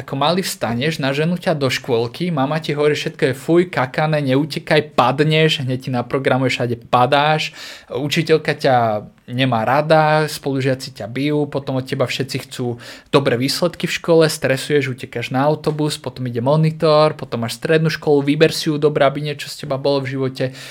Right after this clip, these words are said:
potom je maturita.“ Zovšadiaľ od teba sa chce iba stres, stres, stres a náš mozog potom funguje strašne vo vysokých beta vlnách veľmi dlho a stále. A vlastne, keď sa začneš zameriavať na to, aby ten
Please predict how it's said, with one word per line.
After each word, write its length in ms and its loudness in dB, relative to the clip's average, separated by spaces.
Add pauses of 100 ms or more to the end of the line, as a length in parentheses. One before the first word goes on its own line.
(180)
potom 320 0
je 80 2
maturita.“ 840 0 (500)
Zovšadiaľ 560 2
od 160 -4
teba 240 0
sa 160 -6
chce 240 -6
iba 160 -4
stres, 340 -4
stres, 460 -6
stres 480 -4 (320)
a 80 -2
náš 160 2
mozog 320 0
potom 160 -2
funguje 320 -2
strašne 400 -4
vo 80 2
vysokých 480 -2
beta 320 -4
vlnách 480 -4
veľmi 240 -2
dlho 400 -6 (100)
a 460 -4
stále. 480 -8 (560)
A 80 -8
vlastne, 560 0 (320)
keď 400 -6
sa 240 -6
začneš 320 0
zameriavať 400 4
na 80 -2
to, 160 -2
aby 160 -6
ten 180 -4